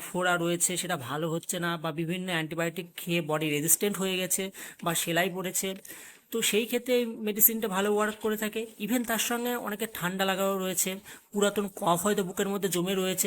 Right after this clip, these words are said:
যার কারণে ট্র্যাকে ইনফেকশন এবং যার কারণে বুকের মধ্যে সাঁই সাঁই করছে, রাত্রেবেলা ঘুমাতে পারছে না, তাদের ক্ষেত্রে ওই মেডিসিনটি খুব ভালো ওয়ার্ক করে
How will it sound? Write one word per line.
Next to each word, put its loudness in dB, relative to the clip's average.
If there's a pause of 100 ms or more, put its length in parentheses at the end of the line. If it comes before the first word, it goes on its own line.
(120)
যার 4
কারণে 0
ট্র্যাকে 0
ইনফেকশন -4 (220)
এবং 0 (760)
যার 6
কারণে 0
বুকের -2
মধ্যে -2
সাঁই -2
সাঁই 2
করছে, 0 (440)
রাত্রেবেলা -2 (100)
ঘুমাতে -2
পারছে -2
না, -4 (140)
তাদের -2
ক্ষেত্রে -2
ওই -2
মেডিসিনটি 0
খুব -8 (140)
ভালো -2 (100)
ওয়ার্ক -2
করে -4